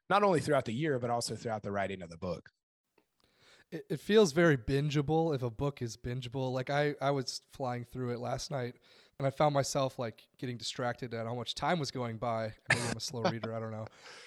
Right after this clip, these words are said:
Speaker 2: But, uh, was it difficult to scope? Like, was, was there an example of something that kinda gets left on the cutting room floor? Like, you know, "This would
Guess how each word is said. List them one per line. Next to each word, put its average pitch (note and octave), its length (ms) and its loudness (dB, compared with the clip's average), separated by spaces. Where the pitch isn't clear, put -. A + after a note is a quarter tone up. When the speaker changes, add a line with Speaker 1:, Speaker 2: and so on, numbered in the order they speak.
Speaker 2:
But, C#3 280 4
uh, B2+ 420 2
was E3 200 2
it E3 100 0
difficult F#3+ 440 2
to F#3 80 2
scope? - 540 -2
Like, C3+ 280 0
was, D#3+ 260 0
was D3+ 160 0
there D3+ 460 2
an D3+ 60 -2
example C#3+ 440 -2
of C#3 80 -2
something D3+ 340 -4
that C3+ 140 -2
kinda C#3 240 -4
gets B2+ 240 -6
left C3+ 320 -2
on C#3+ 60 -6
the B2+ 80 -4
cutting C3 300 -4
room B2+ 200 -4
floor? B2+ 360 -2
Like, A2+ 280 -4
you B2 60 -6
know, A#2+ 140 -2
"This D3+ 280 -6
would E3+ 160 0